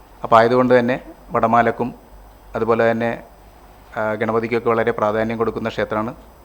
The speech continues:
അവിടെ വന്ന് പ്രാർത്ഥിച്ചാൽ ആ ഭക്തർക്ക് എന്ത് പ്രയാസങ്ങളുണ്ടെങ്കിലും അത് തരണം ചെയ്ത് പോകുന്ന ഒരു അഭിപ്രായങ്ങളാണ് സജ്ജനങ്ങളുടെ ഭാഗത്തുനിന്ന് നാളിതുവരെ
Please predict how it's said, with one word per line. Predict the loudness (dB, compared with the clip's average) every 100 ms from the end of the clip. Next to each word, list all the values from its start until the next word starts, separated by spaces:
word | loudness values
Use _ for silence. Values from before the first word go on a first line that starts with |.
| -20 -20 -6 0
അവിടെ | 2 2
വന്ന് | 2
പ്രാർത്ഥിച്ചാൽ | 4 4 0 -2 -4 -4 -18 -20 -20 -20 -20 -20 -20 -10 -4
ആ | -2
ഭക്തർക്ക് | -2 -2 -2 -4 -8 -16 -20 -20 -20 -20 -20 -20 -20 -20 -20 -20 -14 -6
എന്ത് | -2 0 0 -4 -16 -10 0
പ്രയാസങ്ങളുണ്ടെങ്കിലും | 4 4 2 -2 -2 -2 -4 -4 -6 -14 -8
അത് | -6 -2
തരണം | -2 -2 -4
ചെയ്ത് | -4 -2 -2
പോകുന്ന | -2 -2 -4 -8 -12 -10 -6
ഒരു | -6 -8 -20 -20 -20 -20 -20 -20 -20 -20 -20 -20 -12
അഭിപ്രായങ്ങളാണ് | -10 0 4 6 4 2 0 -4 -14 -20 -20 -20 -8
സജ്ജനങ്ങളുടെ | -4 -4 -4 -6 -2
ഭാഗത്തുനിന്ന് | -2 -2 -4 -8 -10 -10 -4
നാളിതുവരെ | -2 0 0